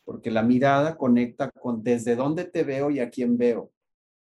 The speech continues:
Porque si desde donde te veo es de la envidia y a quien veo hace mi competencia, dije algo bien complicado, ¿eh? Pero está bien profundo. Si desde donde te veo y a quien veo no genera tu mejor versión,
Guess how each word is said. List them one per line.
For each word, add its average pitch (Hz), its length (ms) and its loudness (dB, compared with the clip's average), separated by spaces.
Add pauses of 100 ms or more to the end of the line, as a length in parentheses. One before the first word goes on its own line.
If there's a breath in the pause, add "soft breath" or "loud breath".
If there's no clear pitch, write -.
(120)
Porque 123 300 -4
si 135 160 -4
desde 123 320 -4
donde 123 300 0
te 123 200 -2
veo 165 300 0
es 185 140 -4
de 180 100 -6
la 165 80 -6
envidia 143 580 -6 (120)
y 135 80 -4
a 123 140 -2
quien 123 280 2
veo 156 240 2
hace 160 180 -2
mi 160 140 -4
competencia, 151 720 -4 (1400)
dije 151 200 -4
algo 131 160 0
bien 127 160 -2
complicado, 101 640 -4
¿eh? - 80 -10 (280)
Pero 117 180 0
está 110 200 -2
bien 120 180 2
profundo. 120 540 -8 (760)
Si - 260 -2
desde 127 400 2
donde 127 320 4
te 120 220 0
veo 151 280 0
y 190 80 -2
a 180 120 -2
quien 120 340 -2
veo 117 460 -4
no 110 280 -4
genera 139 540 0
tu 123 100 -8
mejor 117 400 -4
versión, 120 640 -6